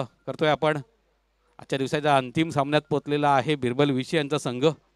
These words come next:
आणि आपल्या संघाला प्रोत्साहित करण्यासाठी वेळ काढून नेहमीच आपण पाहतोय, अ, दिनकर बुवा असतील किंवा बिरबल विशी असतील, ही मंडळी या ठिकाणी हजर होत असतात.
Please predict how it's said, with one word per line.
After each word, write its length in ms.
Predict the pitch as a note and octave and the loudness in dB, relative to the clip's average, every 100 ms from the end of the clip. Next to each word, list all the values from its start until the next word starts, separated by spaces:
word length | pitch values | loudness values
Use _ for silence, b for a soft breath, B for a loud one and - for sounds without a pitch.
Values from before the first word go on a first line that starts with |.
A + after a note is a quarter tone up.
| _ _ _ _ - | _ _ _ _ -8
आणि 140 | C#3 | -4
आपल्या 200 | C3+ D#3+ | -2 -2
संघाला 340 | E3+ C3 D#3+ G3+ | -4 -2 0 0
प्रोत्साहित 400 | F3+ D#3 F#3+ G3 | 0 0 -2 -2
करण्यासाठी 440 | D#3+ D#3 F3+ F3+ F3+ | -2 -2 -2 0 2
वेळ 240 | A#2+ F#3+ | 4 4
काढून 460 | G#3 D3 E3+ B3 D#3+ _ _ _ _ _ D3 | 4 6 8 8 6 _ _ _ _ _ -2
नेहमीच 280 | D#3+ A3 | 2 4
आपण 240 | G#3+ F3 F3 | 4 4 2
पाहतोय, 540 | D#3 D#3 F3 D#3+ A2+ - _ _ _ - | 2 2 6 6 4 -2 _ _ _ -18
अ, 40 | A2 A#2+ | -14 -4
दिनकर 300 | D3+ E3+ G3+ | -2 4 6
बुवा 240 | F3+ F#3 E3+ | 8 8 8
असतील 460 | - D#3 D3 D3 - _ _ _ | 8 6 6 4 -6 _ _ _
किंवा 140 | D#3 | 2
बिरबल 360 | D3 D#3 F#3 A#3 | 6 8 10 10
विशी 220 | E3+ F#3 | 8 6
असतील, 340 | E3+ - D3 C#3 | 4 6 2 4
ही 120 | F3+ | 2
मंडळी 560 | G3+ D#3 F3+ A3+ C#3+ - _ _ _ - | 2 2 6 6 4 0 _ _ _ 2
या 80 | E3 | 2
ठिकाणी 240 | E3+ F#3 | 4 4
हजर 320 | C3+ B2 F#3+ | 4 6 6
होत 180 | D#3+ C3+ | 8 6
असतात. 300 | A2+ - C#3+ | 2 2 0